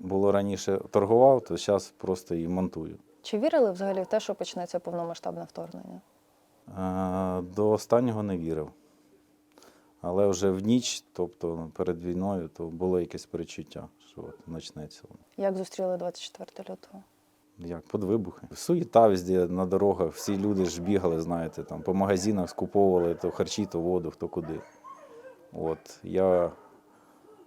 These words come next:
Speaker 1: в той день вивіз, е, сестру, получається, і вивіз, е, матір, і вивіз дружину. Вони перетнули кордон, а я з батьком тут лишився.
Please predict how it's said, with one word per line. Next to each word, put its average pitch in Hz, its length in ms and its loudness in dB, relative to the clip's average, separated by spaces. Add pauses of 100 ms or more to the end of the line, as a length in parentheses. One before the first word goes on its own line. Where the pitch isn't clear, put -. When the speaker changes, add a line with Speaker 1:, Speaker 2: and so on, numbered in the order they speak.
(260)
Speaker 1:
в - 120 -20
той 95 140 4
день 90 500 0 (120)
вивіз, 98 720 0
е, 82 200 -4 (840)
сестру, 165 580 0 (220)
получається, 104 840 -2 (840)
і 92 120 -4
вивіз, 95 680 0
е, 82 40 -6 (160)
матір, 110 600 0 (1500)
і 95 120 -4
вивіз 104 300 2
дружину. 85 540 -6 (180)
Вони 98 260 0
перетнули 95 500 -2
кордон, 107 440 -2 (500)
а 92 120 -6
я 98 140 6
з 95 60 -6
батьком 87 320 -4
тут - 220 -16
лишився. - 380 -16